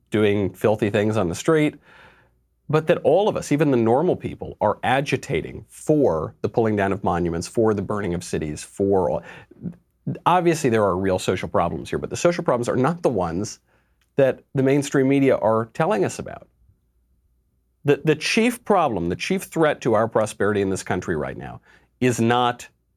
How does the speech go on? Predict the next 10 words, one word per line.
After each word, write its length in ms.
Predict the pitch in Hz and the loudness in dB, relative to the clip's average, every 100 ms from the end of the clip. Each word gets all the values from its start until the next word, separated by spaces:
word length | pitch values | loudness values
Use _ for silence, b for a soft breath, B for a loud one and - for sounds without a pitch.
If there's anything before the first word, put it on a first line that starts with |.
| _ | _
this 160 | 120 110 | -2 0
virus 340 | 104 92 87 | 0 0 -2
from 160 | - 98 | -6 -6
China. 320 | - 52 - _ _ _ _ _ _ _ _ _ _ _ _ _ _ | -6 -8 -10 _ _ _ _ _ _ _ _ _ _ _ _ _ _
I 60 | - | -8
suppose 400 | - 92 147 175 | -6 2 2 4
that's 180 | 120 - | 0 -2
a 60 | |
threat, 340 | - 65 80 - _ _ _ _ _ _ _ _ _ _ _ _ - | -10 -8 -8 -10 _ _ _ _ _ _ _ _ _ _ _ _ 0
but 380 | 117 139 - | 2 2 0